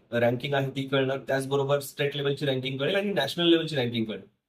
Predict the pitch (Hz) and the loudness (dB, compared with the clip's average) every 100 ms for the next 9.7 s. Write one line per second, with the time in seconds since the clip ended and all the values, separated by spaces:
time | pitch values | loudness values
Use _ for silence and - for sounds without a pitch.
0 | _ _ 117 131 143 139 151 123 139 147 | _ _ -4 -2 -2 2 0 2 2 0
1 | 147 156 160 139 123 - 156 160 160 151 | 0 2 2 2 -4 -6 -2 0 -2 -8
2 | - 147 147 143 147 147 131 131 - _ | -4 0 2 0 0 0 0 -2 -6 _
3 | _ - 120 120 151 156 147 117 127 143 | _ 0 0 0 -2 -2 -4 -6 -4 -2
4 | 143 - 113 113 110 110 107 107 120 123 | -4 -2 0 2 2 2 0 -2 -4 -4
5 | 135 147 147 139 110 101 - - 107 107 | -4 -4 0 0 0 -4 -10 -8 -6 -4
6 | 104 127 120 147 160 185 135 101 98 - | -4 -2 -2 -2 -2 0 0 -2 -8 -16
7 | _ - 139 147 151 160 143 147 147 143 | _ -8 -6 -2 2 2 2 0 2 0
8 | 143 143 131 135 - 131 131 143 143 143 | 0 -2 -2 -2 -6 -4 0 0 0 0
9 | 151 147 135 127 156 160 160 | 0 0 -4 -2 0 0 -4